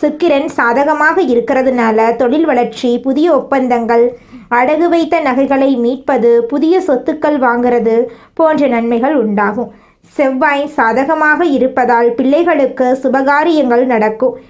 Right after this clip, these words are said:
இடம் வாங்கும் முயற்சிகள் வெற்றி பெறும். உடன்பிறப்புகள் ஆதரவாக இருப்பாங்க. சொந்த வீடு கட்டும் முயற்சி கைகூடும். செவ்வாய் தனுசு ராசியில் இருப்பதால்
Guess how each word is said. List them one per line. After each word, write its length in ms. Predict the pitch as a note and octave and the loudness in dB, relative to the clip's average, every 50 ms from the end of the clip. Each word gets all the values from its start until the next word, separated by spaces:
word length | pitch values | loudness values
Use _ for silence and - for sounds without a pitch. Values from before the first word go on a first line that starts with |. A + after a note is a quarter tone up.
| _ - | _ -6
இடம் 380 | C4 C4+ C#4+ D4+ D#4+ E4+ F4+ | -2 0 0 2 0 0 0
வாங்கும் 420 | E4+ E4+ C#4+ C#4+ C#4+ C#4 C#4+ D4 C#4+ | 0 0 0 0 0 0 -2 -2 0
முயற்சிகள் 600 | C4 C4 B3+ C#4 C#4+ - - C#4 A3+ A#3 A#3+ D4+ | 0 0 0 0 -2 -2 -4 0 0 2 2 2
வெற்றி 320 | C#4 C4 A3+ - - C4 A3+ | 2 2 0 0 0 -2 0
பெறும். 300 | G#3 A3 A#3 B3 - - - - - - | 2 2 2 2 0 0 -6 -16 -10 -4
உடன்பிறப்புகள் 920 | C4 C#4 D4 D#4 F4 F#4 F4+ F4 C#4+ C#4 C#4 - D4+ - - C4+ B3+ D4 | -2 0 0 0 0 0 0 2 2 0 0 -2 -4 -4 -2 -2 0 0
ஆதரவாக 680 | C4 A#3 A#3 B3 A#3 C#4+ D4+ D4+ - C#4+ C4+ B3+ D4 D#4 | 2 0 0 0 2 0 0 2 2 0 0 2 0 0
இருப்பாங்க. 640 | C4+ B3 A3+ A3 A3 - C4 A#3+ A#3+ A#3 B3 C4+ B3+ - - - _ _ _ | 2 2 2 2 2 2 2 0 0 0 -2 -2 -4 -6 -10 -20 _ _ _
சொந்த 440 | - - D#4+ D4 D4+ E4 E4+ F#4 F#4 | -6 -2 0 0 0 0 0 0 0
வீடு 340 | C#4 D#4 D4 D#4 - E4+ | 2 2 0 2 2 0
கட்டும் 360 | E4+ E4+ - - - D#4+ D4+ C4+ | 0 0 -2 -2 0 0 0 0
முயற்சி 440 | C4 B3+ B3+ B3 A#3+ - - D#4 | 2 2 2 2 0 0 -4 -4
கைகூடும். 600 | D4+ D4 B3+ A#3 A3+ G3+ B3 A#3 A3+ C4 C4 - - - - - _ _ _ _ _ _ _ _ _ _ _ _ - | -2 0 0 0 2 2 2 4 4 2 2 0 -4 -12 -20 -20 _ _ _ _ _ _ _ _ _ _ _ _ -20
செவ்வாய் 640 | - - - C#4+ C#4+ C4 A3+ A#3 C#4 B3 B3 D4 C#4+ | -20 -10 -2 0 0 0 0 0 0 0 0 0 0
தனுசு 360 | A#3+ A#3 A#3+ C4 B3+ - D#4 | 0 0 -2 -2 -2 -2 0
ராசியில் 540 | D4 C4 B3 B3+ C#4+ C#4+ - C#4+ B3+ D4 C#4 | 0 2 2 0 0 -2 -4 -4 -2 -2 0
இருப்பதால் 640 | C4+ A#3+ A#3+ B3 - C#4 B3+ A#3+ A#3+ A#3 B3 D4 | 2 0 0 0 0 0 0 2 2 2 2 0